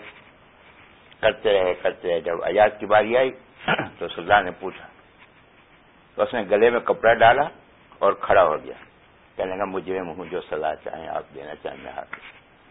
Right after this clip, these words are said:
تو میں یہ فرق ہے تم نے اور اس میں، تم مجھ پہ ڈالو گے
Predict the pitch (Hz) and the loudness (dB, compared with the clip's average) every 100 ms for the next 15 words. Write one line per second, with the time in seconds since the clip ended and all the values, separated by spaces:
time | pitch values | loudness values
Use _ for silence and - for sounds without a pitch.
0 | _ - 95 85 76 113 - 73 62 - | _ -8 -8 -8 -6 -4 -2 -2 -4 -10
1 | - - 80 80 78 - - _ - - | -18 -14 -12 -10 -12 -12 -20 _ -20 -20
2 | - - _ - - - _ _ - _ | -20 -20 _ -20 -20 -20 _ _ -20 _
3 | - 104 120 117 110 123 135 156 147 143 | -10 0 0 2 0 0 4 6 10 10
4 | 156 165 175 | 10 6 4